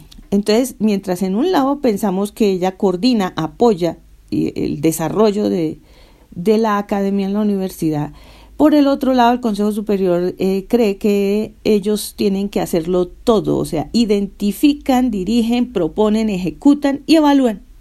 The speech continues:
todo. Eh, pero además le cambian la redacción de una manera muy particular. Hablan de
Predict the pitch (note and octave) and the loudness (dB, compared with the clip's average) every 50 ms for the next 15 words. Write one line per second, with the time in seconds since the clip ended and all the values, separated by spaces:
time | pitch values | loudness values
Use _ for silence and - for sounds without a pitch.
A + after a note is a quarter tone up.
0 | - - - - - - - - - - - G#2+ F3 C#3 - - - - - - | -20 -20 -20 -20 -20 -20 -20 -20 -14 -2 0 2 2 2 -2 -8 -16 -18 -16 -14
1 | - - - - - - - - - - - - - - - - A3 A3+ A3 A3 | -14 -14 -16 -18 -20 -20 -20 -20 -20 -20 -20 -20 -20 -8 -2 2 2 4 4 4
2 | G#3+ G#3+ G#3+ G#3+ G#3+ G#3 - - - - B3 A3+ A3 G#3+ G#3+ G#3+ A3 A#3+ C4+ C#4 | 2 2 2 2 0 -2 -4 -4 2 4 4 4 4 4 2 2 2 2 0 0
3 | C#4+ D4 C#4+ C4+ C4 C#4 C#4 C#4 C#4 B3+ G#3+ G#3 G3 F3 E3+ - - G3+ G3 G3 | 2 2 2 2 4 2 2 2 0 0 0 0 0 0 0 -2 -2 -2 -2 0
4 | A3 A3 A3+ A3+ A3 F#3+ F3 F3+ F#3 G3 G3+ G#3 G#3 G#3+ G#3+ A3 A3+ A#3 A#3 A#3+ | 0 0 0 -2 -2 -2 0 -2 -2 0 0 0 0 2 2 2 2 2 0 0
5 | A#3+ - A3+ G#3+ G#3+ - A#3 - - C4+ D4+ E4+ E4+ A#3+ - - - - - - | 0 -2 -2 -2 -2 -4 -6 -2 2 4 4 4 4 0 -2 -8 -16 -20 -20 -20
6 | _ _ - - - - - - _ - - _ - - - - A3 A3+ A#3+ B3+ | _ _ -20 -20 -20 -20 -20 -20 _ -20 -20 _ -20 -8 0 2 2 4 4 2
7 | C4 C4 C4 C4 C4 A#3 C4+ C4+ C4+ C#4 C4+ - | 2 2 2 2 2 2 2 2 2 0 -4 -8